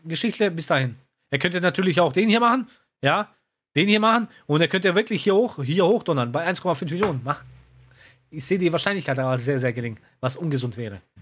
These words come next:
Man weiß es halt nicht. Ne? Deswegen immer ein bisschen, wie soll ich das jetzt sagen? Nicht zu üb-, overhyped sein, weißt du? Weißt du, wie ich meine? „Oh mein Gott, eine Million“ oder so. Nicht so overhyped sein. Auch mal,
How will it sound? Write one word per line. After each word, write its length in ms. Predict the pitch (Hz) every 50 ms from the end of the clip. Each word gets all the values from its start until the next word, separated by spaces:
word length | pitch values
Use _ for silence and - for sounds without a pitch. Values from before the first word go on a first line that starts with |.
| - _ _ _ _
Man 160 | 127 135 143
weiß 240 | 190 247 262 - -
es 100 | - -
halt 140 | 120 104
nicht. 220 | - 107 98 - _ _ _ -
Ne? 140 | 120 143 151 _ _ _ _ _ _ _ _ _ _ _ _ _ _ _ _ _ _ _ _ _
Deswegen 400 | - 143 135 - 175 175 185 185
immer 120 | 196 202 196
ein 60 | 175
bisschen, 360 | 180 175 - 180 156 135 135 - _ _ _ _ _ _ _ _ _ _
wie 100 | 131 127
soll 120 | 147 156
ich 60 | 131
das 160 | - 143 131
jetzt 100 | 147 139
sagen? 320 | 135 147 151 151 131 110 - _ _ _ _ _ _ _ _ _ _ _ _ _ _ _ _ _ _ _ _ _ _ _ _ _ _ _ _ _ _ _ _ _ _ _ _ _ _ _ _ _ _ _ _ _ _ _ _ _ _ _ _ _ _ _
Nicht 360 | 127 131 151 190 - - -
zu 420 | - - 190 185 180 170 160 170 - _ _
üb-, 320 | - 190 202 220 202 170 - _ _ _ _ _
overhyped 600 | 185 208 220 180 190 147 127 147 147 143 131 -
sein, 260 | - 139 127 123 117 117
weißt 200 | 127 123 - -
du? 180 | 175 214 196 131
Weißt 220 | 131 147 156 147
du, 40 | 196
wie 40 | 202
ich 60 | 175
meine? 200 | 196 220 214 156
„Oh 80 | 131 151
mein 160 | 151 139 135
Gott, 140 | 135 151 143
eine 100 | 139 147
Million“ 220 | 143 135 147 151
oder 80 | 143 135
so. 140 | 123 117 117
Nicht 200 | 147 190 180 -
so 120 | 180 175
overhyped 340 | 170 165 131 120 123 - -
sein. 200 | - 120 113 - - - - _
Auch 120 | - 156 147
mal, 260 | 180 185 185 175